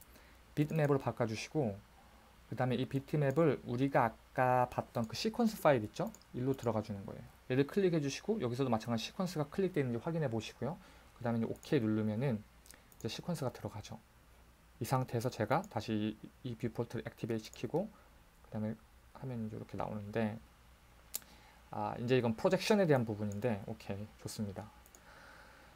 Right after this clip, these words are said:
아, M 버튼 누르게 되면은 이제 머티리얼 창이 나오는데, 얘를 드래그해서 드랍해가지고 놔둬볼게요. 그럼 인스턴스가 뜨죠?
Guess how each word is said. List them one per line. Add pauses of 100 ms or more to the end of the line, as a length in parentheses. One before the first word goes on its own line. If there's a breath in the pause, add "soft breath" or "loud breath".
(120)
아, (200)
M
버튼
누르게
되면은 (200)
이제
머티리얼
창이
나오는데, (160)
얘를
드래그해서
드랍해가지고
놔둬볼게요. (140)
그럼
인스턴스가
뜨죠?